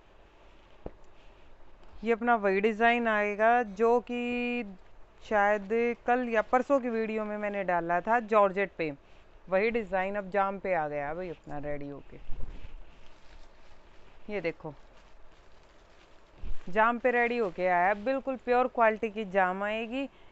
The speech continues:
इसके अंदर ना inner लगने का व ना और कुछ। जैसे जॉर्जेट था, जो जॉर्जेट के अंदर inner की रिक्वायरमेंट होती है, तो ये जाम में आएगा। जाम के अंदर कोई inner की requirement नहीं रहेगी। और neck पे देखो कितना full finishing के साथ हो रखा है इसके अंदर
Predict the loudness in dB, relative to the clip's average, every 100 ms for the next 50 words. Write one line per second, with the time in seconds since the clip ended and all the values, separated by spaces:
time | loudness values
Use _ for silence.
0 | -14 -12 -6 -4 -2 -2 -2 -2 -2 -2
1 | -4 -4 -4 -4 -6 -4 -4 -2 -4 -2
2 | -4 -2 -4 -8 -10 -10 -12 -12 -16 -10
3 | -6 -4 -2 2 2 2 -2 -2 2 4
4 | 2 0 2 2 0 -2 0 0 0 0
5 | 0 -2 -2 -2 -2 2 2 2 -2 -4
6 | -6 -6 -8 -8 -12 -16 -12 -8 -6 -2
7 | 0 0 -2 -6 -4 -4 -2 -2 -2 -4
8 | -4 -8 -6 -8 -6 -4 -4 -4 -6 -6
9 | -8 -8 -4 -2 -2 -6 -8 -10 -8 -8
10 | -8 -10 -12 -14 -20 -20 -20 -10 0 2
11 | 2 2 -2 -2 -2 -2 -2 0 -2 -2
12 | -16 -16 -10 -4 -2 -2 0 0 0 -2
13 | -2 -4 -4 -2 0 2 2 0 -4 -4
14 | -4 -4 -6 -8 -6 -6